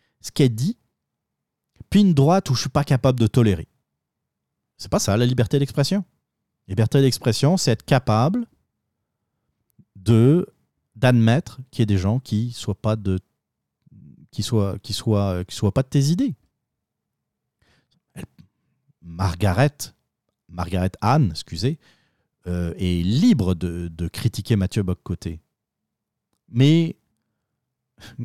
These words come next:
en quoi ? C'est, il y a quelque chose de plus supportable, plus insupportable ? En tout cas.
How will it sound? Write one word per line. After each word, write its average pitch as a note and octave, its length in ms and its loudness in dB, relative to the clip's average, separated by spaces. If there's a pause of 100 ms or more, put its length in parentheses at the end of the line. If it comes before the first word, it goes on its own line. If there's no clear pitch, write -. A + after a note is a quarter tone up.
(120)
en F2+ 60 -10
quoi ? D4 380 -4
C'est, - 120 -10
il G#2 120 -6
y - 20 -6
a F#2+ 40 -8
quelque - 160 -2
chose D#3 200 0
de G#2+ 40 2
plus D#3 200 -4
supportable, C#3+ 540 -2
plus C#3 220 -4
insupportable ? A#2 720 -4
En G2 80 -12
tout - 260 -14
cas. - 60 -12